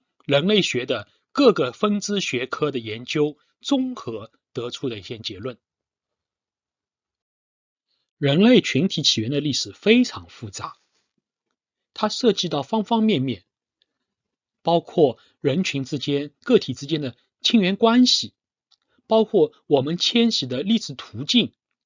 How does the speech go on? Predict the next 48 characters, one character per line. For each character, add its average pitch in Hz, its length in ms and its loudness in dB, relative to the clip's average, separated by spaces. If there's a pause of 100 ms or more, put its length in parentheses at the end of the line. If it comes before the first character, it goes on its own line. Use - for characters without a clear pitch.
(420)
还 160 140 -4
有 156 100 2
包 156 220 0
括 139 360 -4 (300)
各 240 140 8
种 123 180 -8
迁 180 300 -4
徙 - 100 -4
的 131 80 -6
原 120 340 -10
因、 170 280 -8 (1200)
社 165 240 0
会 135 160 -4
原 113 260 -10
因 127 180 -6 (140)
和 127 100 -12
自 - 200 -8
然 98 160 -8
原 90 200 -20
因。 104 120 -20 (760)
所 196 200 2
以 170 260 0 (300)
研 180 360 0
究 247 380 -2 (720)
人 131 300 -6
类 208 100 0
的 131 120 -4
起 - 260 -2
源、 98 360 -12 (160)
人 165 260 0
群 143 160 -4
的 135 80 -6
起 - 240 -4
源， 98 260 -16 (280)
我 139 140 4
们 147 140 -6
不 - 220 4
可 - 180 -4
能 117 220 -10
从 139 300 -10 (280)
单 254 240 -2
一 294 120 -6
学 110 200 -6
科 - 180 -14
去 - 200 -10
做 101 160 -16
研 92 180 -20
究， - 180 -18